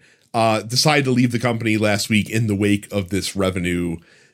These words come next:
uh, split change news. Um, she did not mention where she was going. She just said that she was off on a new adventure that provides exciting growth opportunities for both profe-, for her, both professionally and personally in the, quote, creator space.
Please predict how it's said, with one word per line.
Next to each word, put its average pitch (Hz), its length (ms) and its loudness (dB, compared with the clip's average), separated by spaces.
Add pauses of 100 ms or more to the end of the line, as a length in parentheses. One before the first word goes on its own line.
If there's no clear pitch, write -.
(100)
uh, 87 220 2
split - 560 0
change 87 880 -6
news. 80 640 -6 (800)
Um, 92 500 0
she 104 480 0
did 113 240 0
not 143 240 2
mention 131 480 0
where 107 240 2
she - 180 -4
was 90 200 -2
going. 143 300 0
She 117 160 -8
just 98 140 -8
said 101 140 -2
that 87 100 -6
she 110 140 -6
was 104 100 -2
off 110 220 -2
on 107 80 -2
a 98 160 -2 (340)
new 208 240 6
adventure 285 460 4
that 107 160 2
provides 135 400 0
exciting 180 480 0
growth 147 260 2
opportunities 170 640 -2
for 101 440 0 (340)
both 123 240 4
profe-, 147 340 0
for 113 200 0
her, 139 220 4
both 117 200 2
professionally 143 580 0
and 131 160 -2
personally 104 500 -2
in 104 100 -2
the, 107 80 -2
quote, 131 280 -4
creator 104 500 -6
space. - 480 -12